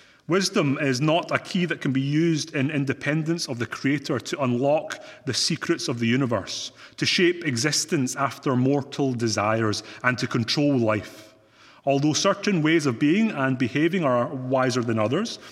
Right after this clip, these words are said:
and in general tend towards life rather than death, yet in the end we must remember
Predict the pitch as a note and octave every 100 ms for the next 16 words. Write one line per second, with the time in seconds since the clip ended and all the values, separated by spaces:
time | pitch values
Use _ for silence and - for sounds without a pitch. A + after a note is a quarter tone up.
0 | - - - D3 C3+ F3+ G3+ E3 A#2+ A2
1 | - D3+ C#3+ D3 C3+ B2 A#2+ A#2+ D3+ E3+
2 | - B2 A#2+ A#2 A2 G2 G#2+ G2 D#3+ -
3 | - - - - - - _ D3 D#3 -
4 | D3 D#3 D3+ D#3 D3+ D3+ C#3+ - B2+ C#3+
5 | G3 F3 G#2 C3